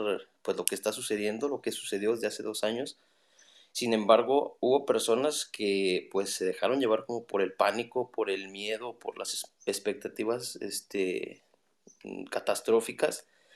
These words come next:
y hubieron otras personas que tomaron ese evento y lo convirtieron en una oportunidad para progresar, para trascender, para, este, pues,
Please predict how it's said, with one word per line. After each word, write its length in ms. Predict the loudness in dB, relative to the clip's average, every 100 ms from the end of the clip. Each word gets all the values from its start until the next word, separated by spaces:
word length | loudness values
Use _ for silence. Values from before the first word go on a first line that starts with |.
| -20 -20 -20 _
y 120 | 2
hubieron 320 | 4 6 6
otras 280 | 4 0 -2
personas 680 | 2 2 4 4 4 2 -8 _ _ -20 -10
que 140 | 0 2
tomaron 520 | 2 4 6 6 6 2
ese 240 | 4 4
evento 480 | 4 2 2 2 2
y 140 | 2
lo 140 | 2 0
convirtieron 440 | -4 -4 -2 0
en 100 | 0
una 200 | 0 -2
oportunidad 680 | -4 -14 -10 -4 2 2 2
para 240 | 0 2
progresar, 720 | 0 -2 -2 2 4 4 2 _
para 320 | -2 0 0 0
trascender, 800 | -4 -4 -6 -2 2 2 0 -2
para, 760 | 2 6 6 4 4 2 0 -4 _ _
este, 1080 | -8 -6 -6 -2 0 0 0 -2 -6 -12 -20 _
pues, 260 | -4 -4